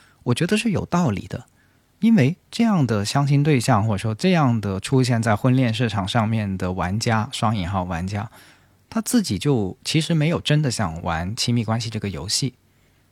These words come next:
啊，他是甚至是其实不想玩这个游戏。如果真的，啊，因为，只是因为父母的催逼，然后进入了婚姻，你想一下这样的人，他，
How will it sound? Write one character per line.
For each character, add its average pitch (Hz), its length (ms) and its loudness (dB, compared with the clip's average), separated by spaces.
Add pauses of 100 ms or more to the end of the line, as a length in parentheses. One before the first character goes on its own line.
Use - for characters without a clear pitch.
(360)
啊， 104 80 -8
他 - 120 -4
是 147 200 2
甚 151 180 2
至 123 140 0
是 107 100 0
其 110 140 -4
实 113 100 -4
不 214 160 4
想 90 240 0
玩 87 160 -4
这 127 100 -2
个 110 120 -4
游 85 160 -8
戏。 - 240 -10 (560)
如 185 160 6
果 90 280 -4 (140)
真 214 260 4
的， 143 200 2 (440)
啊， - 240 -12
因 147 220 -2
为， 110 220 -2
只 101 280 -4
是 139 240 4
因 123 180 -2
为 104 100 -2
父 120 160 -4
母 95 220 -4
的 92 160 -6
催 110 240 -4
逼， 104 260 -4 (360)
然 104 120 -2
后 110 120 -4
进 131 240 0
入 113 120 0
了 95 80 -2
婚 101 220 -4
姻， 107 240 -6 (520)
你 220 180 2
想 127 260 2
一 - 20 0
下 156 140 2
这 185 160 2
样 175 140 2
的 117 120 2
人， 107 460 -2 (180)
他， 127 300 0